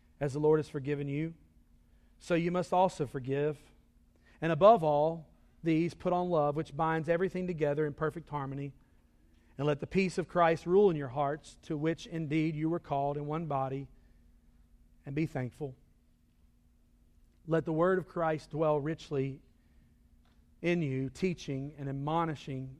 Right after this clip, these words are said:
one another in all wisdom, singing psalms and hymns and spiritual songs with thankfulness in your hearts to God. And whatever you do in word or deed, do everything in the name of the Lord Jesus Christ, giving thanks to God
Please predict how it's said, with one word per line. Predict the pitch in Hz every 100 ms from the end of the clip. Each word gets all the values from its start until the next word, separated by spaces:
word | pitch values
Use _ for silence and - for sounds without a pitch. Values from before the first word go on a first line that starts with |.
| -
one | 147 147
another | 151 165 151 135
in | 135
all | 139 143
wisdom, | 165 139 131 131 127 - _ - _ _ - - - _ -
singing | - 175 160 160
psalms | - 170 160 156
and | 147
hymns | 143 160 160 156
and | 135 127
spiritual | - 175 170 165 160
songs | 143 165 160 156 156 139
with | 143 123
thankfulness | 170 165 170 160 151 147
in |
your | 135
hearts | 131 156 151 -
to | 143
God. | 143 143 143 139 - - _ _ - _ - _ - - - - -
And | 139
whatever | 143 170 185
you | 175
do | 160 160
in | 143
word | 151 160 151
or | 131
deed, | 143 143 143 131 - _ - _ -
do | 139
everything | 139 160 180 - 175
in | 160
the |
name | 151 151 151 151 -
of | 147
the | 143
Lord | 143 143
Jesus | 131 143 135 131
Christ, | - 131 127 - - - _ _ _ _ _ 131
giving | 139 131
thanks | - 165 180 -
to | 185
God | 139 131 123 123